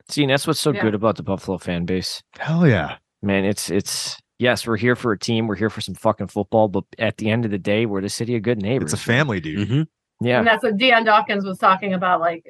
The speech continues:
Speaker 2: people ask why we wanna play in Buffalo. This is why. Brandon Beane and the medical staff stayed there with him in Cincinnati until Wednesday. Like,
Speaker 3: Yeah.
Speaker 2: the general manager stayed
Speaker 3: The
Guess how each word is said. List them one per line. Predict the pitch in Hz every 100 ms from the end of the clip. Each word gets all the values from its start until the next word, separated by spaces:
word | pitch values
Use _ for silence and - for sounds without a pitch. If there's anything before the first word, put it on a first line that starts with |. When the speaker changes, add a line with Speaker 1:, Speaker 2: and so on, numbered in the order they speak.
| -
Speaker 2:
people | 226 208 196
ask | 165 202
why | 202 190
we | 208
wanna | 196 190
play | 196
in | 180
Buffalo. | 165 185 220
This | 220 214
is |
why. | 190 165
Brandon | 160 196 208 226 190
Beane | 220 240
and | 233
the | 185
medical | 196 214 214
staff | 214 202 208
stayed | - - 170 175 208
there | 269 294
with | 302 294
him | 330
in | 330 277
Cincinnati | 254 240 214 208 233
until | 269 247 208
Wednesday. | 185 190 202 262 339
Like, |
Speaker 3:
Yeah. | 160 135
Speaker 2:
the | 247
general | 220 254 311 285
manager | 247 254 320 214
stayed | 170 - 190 135
Speaker 3:
The | -